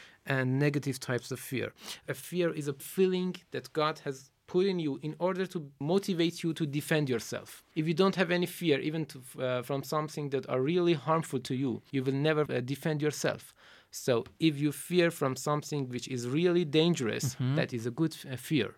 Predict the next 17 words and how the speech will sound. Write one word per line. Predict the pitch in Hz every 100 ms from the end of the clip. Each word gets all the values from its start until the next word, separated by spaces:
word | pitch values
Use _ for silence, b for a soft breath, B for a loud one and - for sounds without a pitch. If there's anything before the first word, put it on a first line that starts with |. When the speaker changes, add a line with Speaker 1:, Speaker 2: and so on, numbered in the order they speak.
| 127
Speaker 1:
But | 156 147
when | 175 185
we | 180
want | 180
to | 180
make | 170 175 175
it | 151
more | 156 175
religious, | 170 151 143 165 139 113 120 - - _ _ 127
uh, |
we | 131 135
can | 147
say | - 175
that | 165 165
we | 143 135
have | 156
s-, | 151